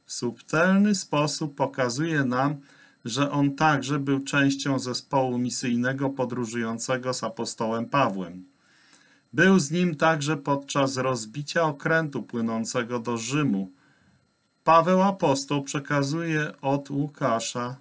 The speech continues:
od niego pozdrowienia, gdy pisze do Filemona, a w liście do Kolosan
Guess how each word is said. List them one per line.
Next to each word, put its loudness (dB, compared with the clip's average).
od -4
niego 0
pozdrowienia, 0
gdy -4
pisze -4
do 0
Filemona, 0
a 4
w -4
liście 0
do 0
Kolosan 0